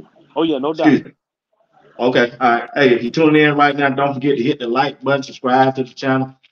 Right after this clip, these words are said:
Speaker 2: make a, put a comment in the comment section, and share the videos if you don't mind. Rod, check this out. Way too early. Way too early now. Five and four. College football.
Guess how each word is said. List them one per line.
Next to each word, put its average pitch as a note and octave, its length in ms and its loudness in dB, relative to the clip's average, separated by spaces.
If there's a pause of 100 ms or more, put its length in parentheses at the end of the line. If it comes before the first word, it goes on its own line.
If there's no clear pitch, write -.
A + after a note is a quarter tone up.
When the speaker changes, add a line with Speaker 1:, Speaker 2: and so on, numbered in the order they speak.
(360)
Speaker 2:
make C3+ 400 0
a, A2+ 520 2 (720)
put D#3+ 120 4
a C#3 60 0
comment D#3+ 320 4
in C3+ 80 2
the C3 60 -4
comment D3 340 0
section, D3 420 -4
and C3 220 -2
share C3 220 0
the B2 80 -6
videos B2 580 2 (500)
if B2 200 -2
you B2 80 0
don't A#2 220 0
mind. G2+ 400 -2
Rod, C#3+ 380 2
check - 160 -2
this D#3+ 200 -4
out. - 200 0 (640)
Way E3 240 6
too G3 220 4
early. A2+ 400 2 (500)
Way B2+ 180 0
too F#3 160 -2
early B2 260 4
now. F#2 220 -10 (800)
Five C3+ 260 4
and C3 140 -2
four. F#2+ 300 -2 (640)
College A#2+ 380 0
football. F#2+ 420 -6